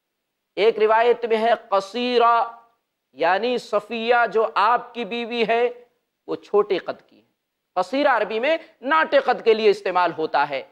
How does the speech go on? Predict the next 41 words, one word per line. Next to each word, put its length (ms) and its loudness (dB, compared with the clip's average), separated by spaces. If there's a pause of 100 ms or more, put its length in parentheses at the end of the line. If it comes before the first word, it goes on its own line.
(360)
कहा 220 2
वो 160 0
नाटे 520 0
कद 220 -2
की 220 -8
हैं, 420 -4
पस्त 280 0 (160)
कद 140 0
की 200 -10
हैं, 300 -6
छोटे 380 2
कद 200 -2
की 200 -10
हैं। 240 -16 (400)
अब 120 0
आदमी 480 -2 (400)
अगर 200 -2
काला 440 0
है 160 0
तो 120 -10
उसको 220 -6
काला 380 0
कहा 260 -6
जाए, 260 -4 (760)
क्या 100 2
हर्ज 280 0
है? 340 -6 (340)
लंगड़ा 340 2
है 100 2
उसको 260 0
लंगड़ा 380 2
कहें, 320 -4
क्या 180 0
हर्ज 320 0
है? 420 2 (360)
आदमी 420 0
अगर 340 0
छोटा 560 2
कद 220 -2
का 160 2
है, 160 2